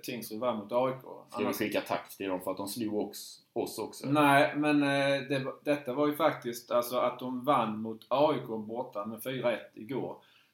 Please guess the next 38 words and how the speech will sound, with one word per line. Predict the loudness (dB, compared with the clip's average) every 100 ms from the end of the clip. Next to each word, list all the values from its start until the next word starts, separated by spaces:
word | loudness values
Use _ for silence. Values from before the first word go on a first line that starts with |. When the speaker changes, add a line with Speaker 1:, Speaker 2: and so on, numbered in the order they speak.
| _
Speaker 1:
Det | -6
var | -2
ju | -2 2
efter | 0 0 -8 -10 -8 -4
att | -6 -8 _ -18 -10
Tingsryd | -6 -6 -8 -10
hade | -8 -6 -6
vunnit | -8 -8 -8 -10 -12
mot | -10 -2
K | 0 0
I | -2
K. | -6
Speaker 2:
Mm. | -6 -4
Speaker 1:
Det, | -6
det | -2
får | -2
ju | 0
K | 2
I | 2
K | 2
skylla | -2 0
sig | -2
själva | 2 2 2 -2
att | -4
de | -10
inte | -8
kunde | -10 -6
vinna | -4 -4
den | -4 -4
matchen. | -6 -8 -14 -14 -20 -20 -20 _ -4
Men, | 2 2 2
eh, | 0 -2 -2 -4 -8 -12 -14 -6
att | -6 -6 -14 -20 _ -6
Tingsryd | -4 -4 -6 -6 -4
också | -2 -4 -6 -8 -6
då, | -2 2 2
eh, | 0 -6 -12 -14 -18 _ _
betvingade | -10 -10 -6 -4 -4 -6 -8 -8 -12